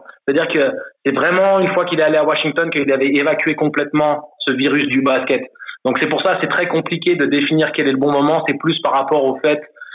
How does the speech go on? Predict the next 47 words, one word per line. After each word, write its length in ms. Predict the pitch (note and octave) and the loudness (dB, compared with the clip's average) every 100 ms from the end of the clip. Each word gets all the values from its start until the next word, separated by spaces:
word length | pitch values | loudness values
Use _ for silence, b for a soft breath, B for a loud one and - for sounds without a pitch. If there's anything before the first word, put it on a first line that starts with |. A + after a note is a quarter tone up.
| - | -6
de, 160 | B2 A#2+ | 0 2
d'avoir, 500 | A#2 C3 C#3 C#3 C3 | 2 2 2 2 2
euh, 220 | B2+ A#2+ A#2 A2+ | 4 4 2 0
de 120 | A#2+ | -4
ne 40 | |
plus 180 | C3 D3+ | -2 0
avoir 180 | D3+ D3 | 2 0
de 60 | C3+ | 0
regrets, 460 | C#3 C#3 C3 A2+ - | 0 0 0 -2 -2
d'avoir 200 | C3 C3+ | 0 0
le 80 | |
sentiment 360 | C#3 D3+ D#3 D3+ | 0 -2 -2 0
d'être 200 | D3 C#3 | 0 0
en 80 | C3+ | -2
paix 120 | D3 | 2
avec 200 | C#3+ C#3 | 2 2
soi-même 300 | - C#3 D3 | 0 0 0
et 20 | |
d'avoir 300 | C3+ B2 A#2+ | 0 0 0
donné 260 | B2+ C#3 C3+ | 0 0 0
tout 100 | D#3 | -2
ce 60 | - | -4
qu'on 140 | D3+ | 0
avait 200 | C#3 C3+ | 0 0
donné 300 | C#3 C#3 C#3+ | 0 2 0
sur 160 | C#3 - | 0 0
une 140 | C3 | 0
base 160 | C3 C#3+ | 2 0
individuelle 640 | C#3+ B2+ C3 B2+ C#3+ C#3+ | -2 -2 -2 0 2 0
plus 220 | - D3 - | 0 -2 -2
que 80 | |
par 220 | C3+ C3+ B2 | 0 2 2
rapport 200 | B2 A#2+ | 2 0
aux 100 | A#2+ | 0
attentes 260 | A#2 B2 | 0 0
des 120 | A#2 A2+ | 0 0
autres, 200 | B2 - B B _ | -2 -4 B B _
malgré 360 | A2+ A#2+ B2 B2 | 0 2 2 2
le 100 | A#2+ | 2
fait 160 | C3 B2 | 0 -2
qu'on 140 | A#2 | 0
soit 520 | A2+ - A#2+ B2 A#2 | 0 2 2 2 0
un 100 | A#2 A2+ | 2 2
idole, 640 | A2+ A2+ A2+ A2+ A2+ A2+ B B B | 2 2 2 2 2 0 B B B
une 180 | A#2 A2+ | 2 2
personne 360 | A2+ A2+ B2+ A2+ | 2 0 0 0
publique, 640 | F3+ A2+ A2+ A2+ A#2 A2+ | -2 0 4 4 4 2